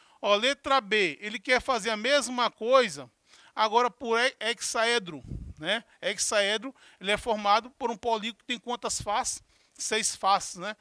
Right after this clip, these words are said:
Então, o V é igual a oito. Então, a soma dos ângulos internos vai ser igual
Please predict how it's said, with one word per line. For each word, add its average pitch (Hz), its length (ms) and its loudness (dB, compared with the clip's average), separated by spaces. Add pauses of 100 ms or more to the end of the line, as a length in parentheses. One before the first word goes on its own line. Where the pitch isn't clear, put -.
(360)
Então, 226 460 -2
o 262 180 -2
V 226 360 4
é 247 80 0
igual 247 260 0
a 262 60 6
oito. 220 440 4 (1040)
Então, 190 160 -2
a 196 120 4
soma 247 360 -2
dos 202 220 -8
ângulos 190 380 -4
internos 220 560 -2
vai 220 160 -2
ser 220 260 -4
igual 160 420 -4